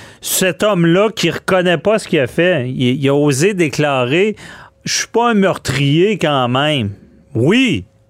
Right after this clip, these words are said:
t'es un meurtrier de l'âme. De, de, c'est, c'est, on dit c'est des tueurs d'âme, ces gens-là,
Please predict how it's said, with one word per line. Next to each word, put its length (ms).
t'es 240
un 140
meurtrier 840
de 100
l'âme. 720
De, 260
de, 240
c'est, 200
c'est, 340
on 200
dit 300
c'est 160
des 160
tueurs 400
d'âme, 420
ces 180
gens-là, 540